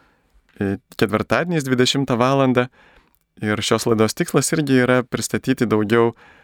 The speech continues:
tokių legaliai prieinamų krikščioniškų filmų, krikščioniškos muzikos grupių, tame tarpe ir lietuviškų, kad, e, galėtumėte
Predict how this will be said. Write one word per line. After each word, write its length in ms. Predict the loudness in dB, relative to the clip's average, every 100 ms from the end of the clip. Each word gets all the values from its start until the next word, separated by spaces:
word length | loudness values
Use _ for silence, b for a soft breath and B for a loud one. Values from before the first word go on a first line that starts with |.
| b -16
tokių 560 | -8 0 2 2 0 -6 _ 0
legaliai 420 | 2 4 4 2
prieinamų 580 | 2 2 4 2 2 0 b b b
krikščioniškų 560 | -6 -2 0 0 -2 -4
filmų, 480 | 0 0 0 -2 -6
krikščioniškos 680 | -6 -2 -2 -2 -4 -6 0
muzikos 460 | 0 2 2 0 2
grupių, 640 | 2 2 0 -2 -2 -4
tame 200 | -6 -8 -6
tarpe 320 | -6 -2 0
ir 60 | 0
lietuviškų, 640 | 0 0 0 -2 -2 -2 B B B B B _ -6
kad, 180 | -6 -6 -6
e, 220 | -2 0 0
galėtumėte 840 | 0 0 0 0 -2 -2 -2 -2